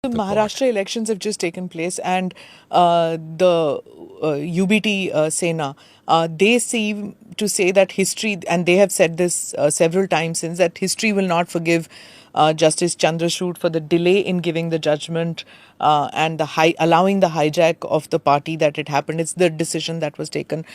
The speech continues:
Speaker 1: He allowed, because of his judgment, this unfairness of people breaking away from the party, forming another government, and then, so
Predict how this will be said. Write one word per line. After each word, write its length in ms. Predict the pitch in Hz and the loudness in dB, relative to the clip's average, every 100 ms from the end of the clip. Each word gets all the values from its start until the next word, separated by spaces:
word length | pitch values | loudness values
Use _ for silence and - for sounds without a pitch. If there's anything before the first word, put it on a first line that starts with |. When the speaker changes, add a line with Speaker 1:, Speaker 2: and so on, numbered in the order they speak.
| - | -20
Speaker 1:
He 340 | - - 208 - | -16 -4 -4 4
allowed, 460 | 175 180 208 208 | 6 8 8 6
because 300 | 170 170 185 | 2 4 4
of 140 | 180 - | 2 -2
his 120 | 180 | -4
judgment, 480 | 156 151 151 170 170 | 0 -2 -2 -6 -2
this 160 | 170 - | -4 -2
unfairness 720 | 160 170 - 175 170 170 175 | -2 0 4 2 2 -2 -2
of 300 | - 160 - - - _ | -2 -4 -6 -18 -20 _
people 240 | 196 180 185 | -2 0 0
breaking 420 | 156 170 - 185 | 2 0 0 -4
away 180 | 165 160 | -2 -4
from 200 | - 165 | -4 -4
the 80 | 160 | -2
party, 420 | 143 139 143 147 | -2 -4 -6 -12
forming 400 | - 156 160 160 | 0 0 0 -4
another 260 | 151 139 | -6 -6
government, 520 | 147 135 143 147 143 - | -4 -6 -6 -10 -10 -8
and 180 | 147 151 | -6 -4
then, 160 | 156 - - - - | -6 -8 -20 -20 -14
so 300 | - 247 185 | 4 4 4